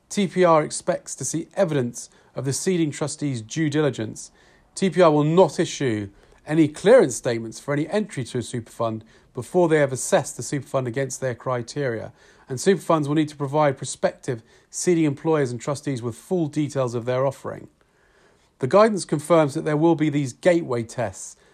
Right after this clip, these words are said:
as proposed in the consultation. A super fund should not accept a transfer from a seeding scheme that has the ability to buy out or is on the co-, or is in the course to do so within the foreseeable future, for example, in the next five years.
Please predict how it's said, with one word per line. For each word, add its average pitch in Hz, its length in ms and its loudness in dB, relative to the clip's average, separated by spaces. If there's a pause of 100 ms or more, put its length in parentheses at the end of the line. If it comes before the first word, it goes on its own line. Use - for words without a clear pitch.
(120)
as 139 180 -4
proposed 139 500 -2
in 131 60 -8
the 120 80 -6
consultation. 117 880 -6 (400)
A 135 60 -10
super 214 260 0
fund 165 260 0
should 143 140 -2
not 180 340 2
accept - 460 -4
a 120 40 -8
transfer 139 520 -4
from 135 180 -10
a 123 40 -4
seeding 160 340 0
scheme 113 440 -6 (580)
that 131 100 -6
has 143 180 -2
the 139 80 -2
ability 156 380 2
to 123 100 -2
buy 165 340 6
out 127 380 2
or 135 80 -6
is 120 100 -4
on 139 100 0
the 135 80 0
co-, - 200 -6
or 160 260 -2
is 131 120 -4
in 147 80 0
the 131 80 2
course 175 300 -4
to 135 80 -6
do 170 200 -4
so 117 300 -6 (340)
within 135 240 -2
the 135 80 -2
foreseeable 131 640 -2
future, 135 540 -8 (280)
for - 120 -6
example, 127 340 -2
in 117 60 -6
the 120 60 -4
next 135 220 -8
five 123 300 -6
years. 123 520 -8